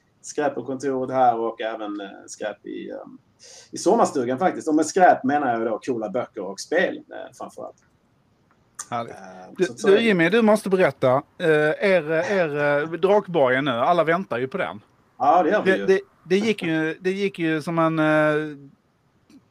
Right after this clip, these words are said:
Speaker 2: spre-, det, det, liksom det bara exploderade, er, er Kickstarter när det gällde Drakborgen. Det, ni, det känns lite grann som att ni kanske var de för-, några av de första som verkligen så här explosivt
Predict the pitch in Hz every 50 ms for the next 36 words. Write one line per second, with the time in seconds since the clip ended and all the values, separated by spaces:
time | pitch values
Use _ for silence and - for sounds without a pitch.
0 | _ _ 180 151 - - 156 180 175 170 165 208 220 170 170 156 143 160 175 175
1 | 180 185 214 - _ - - - - 190 180 175 165 180 190 294 - - - 185
2 | 170 190 190 98 98 101 104 104 110 120 135 - 180 143 135 123 - - _ _
3 | _ _ _ - 165 139 135 - 143 131 - - - 110 101 - _ - 113 107
4 | 107 107 107 107 113 120 120 127 127 120 120 110 123 101 101 - _ _ _ -
5 | - - - _ _ - 143 135 135 - 135 117 107 104 101 101 104 113 - -
6 | 170 165 185 185 185 185 175 160 151 151 147 - 165 170 160 - 220 202 170 147
7 | - 185 190 202 - 175 175 160 - - 151 143 - - 156 156 156 147 131 -
8 | 139 131 143 143 156 143 131 123 - - - - - 220 151 110 104 - _ _
9 | - - - _ _ - 160 156 143 139 131 139 135 - 190 160 139 - 139 120
10 | 143 139 139 156 156 - 139 131 127 127 127 131 - 131 - - - 170 - -
11 | - - - _ 131 131 113 - - 131 120 120 117 117 _ - -